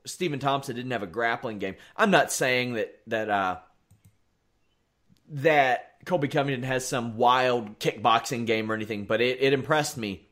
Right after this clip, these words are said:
with what he was able to deliver and what he was able to do, and even the shots he was able to take to get those entry-level shots. That, that was impressive, and I, I would be interested to see who, who's wrestling negates who, but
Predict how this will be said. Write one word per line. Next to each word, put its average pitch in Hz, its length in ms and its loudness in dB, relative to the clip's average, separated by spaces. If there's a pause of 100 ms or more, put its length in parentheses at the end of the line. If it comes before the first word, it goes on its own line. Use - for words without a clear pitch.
with 120 200 -10
what 131 180 2
he 135 280 0
was 131 140 -2
able 131 240 4
to 127 80 0
deliver 131 540 2 (260)
and 131 100 -6
what 139 140 4
he 143 80 4
was 127 160 0
able 131 260 6
to 120 80 2
do, 127 300 4
and 127 140 2
even 135 420 0 (300)
the 135 60 -2
shots 151 480 6
he 170 100 -2
was 143 140 2
able 147 200 4
to 127 100 0
take 139 360 2
to 135 80 -8
get 127 180 2
those 127 300 0
entry-level 131 1300 2
shots. - 760 4 (680)
That, 131 220 6
that 139 100 6
was 131 140 4
impressive, 123 460 0
and 117 140 2
I, 110 280 6
I 131 40 6
would 127 200 -2
be 120 180 -2
interested 107 380 -8
to 104 60 -10
see 110 180 -8
who, 104 360 -4
who's 107 300 -8
wrestling 107 420 -2
negates 95 360 -6
who, 92 240 -6
but 87 280 -10